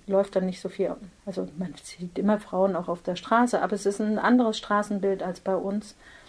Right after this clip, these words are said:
Dann, ähm, interpretieren wir das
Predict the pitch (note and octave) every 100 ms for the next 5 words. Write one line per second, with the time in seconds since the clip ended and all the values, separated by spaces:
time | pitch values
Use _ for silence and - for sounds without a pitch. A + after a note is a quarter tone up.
0 | - _ - G#3 G#3+ G#3+ - G#3 G3+ G3+
1 | G3+ G3+ - - _ - - A#3 A3 A3
2 | G#3+ A#3+ B3+ A#3 G#3+ G#3